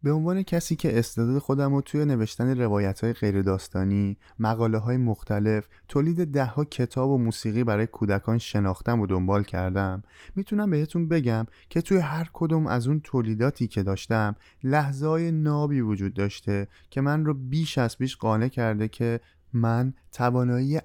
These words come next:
عمیق و شگفت‌انگیزی برای ارائهٔ اثرهای فوق‌العاده به جهان دارم که استحقاقشو دارن تا دیده و شنیده بشن. می‌دونم که این یه باور خیلی جسورانه است و بعضی وقتا هم شاید توهمی به نظر بیاد،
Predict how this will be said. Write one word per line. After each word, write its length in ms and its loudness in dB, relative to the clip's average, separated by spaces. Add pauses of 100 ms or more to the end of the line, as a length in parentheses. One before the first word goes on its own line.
عمیق 420 0
و 60 0
شگفت‌انگیزی 920 0
برای 360 2
ارائهٔ 340 0
اثرهای 460 0
فوق‌العاده 720 2
به 140 2
جهان 380 2
دارم 400 2 (320)
که 200 0
استحقاقشو 760 0
دارن 400 0
تا 160 0
دیده 340 0
و 120 2
شنیده 400 0
بشن. 420 -2 (460)
می‌دونم 380 2
که 140 -4
این 120 2
یه 80 2
باور 380 0
خیلی 400 -2
جسورانه 640 0
است 260 -2
و 180 2
بعضی 340 0
وقتا 560 0
هم 80 -2
شاید 280 -2
توهمی 600 0
به 120 0
نظر 360 0
بیاد، 280 -2